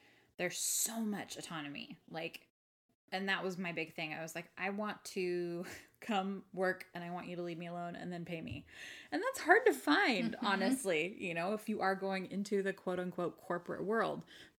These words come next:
Speaker 1: But that's very much what it is here, where it's like, "Okay, we know that you're good at your shit, so do your shit and
Speaker 2: Yep.
Speaker 1: come to us if you need us." And, and that's kind of what, what I'm doing. And, you know,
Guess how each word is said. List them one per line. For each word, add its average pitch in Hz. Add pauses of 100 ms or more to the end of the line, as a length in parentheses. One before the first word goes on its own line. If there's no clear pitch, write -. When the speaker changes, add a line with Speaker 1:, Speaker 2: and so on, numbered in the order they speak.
Speaker 1:
But 185
that's 170
very 175
much 160
what 156
it 147
is 151
here, 175
where -
it's -
like, 147
"Okay, 165
we 165
know 165
that 151 (100)
you're 160
good 151
at -
your 147
shit, 156
so 156
do 147
your 156
shit 165
and 156
Speaker 2:
Yep. 214 (760)
Speaker 1:
come 165
to 156
us 151
if 147
you 151
need 143
us." -
And, 151 (720)
and 240
that's 226
kind 220
of 190
what, 175 (320)
what 190
I'm 185
doing. 175
And, 151 (1040)
you 175
know, 185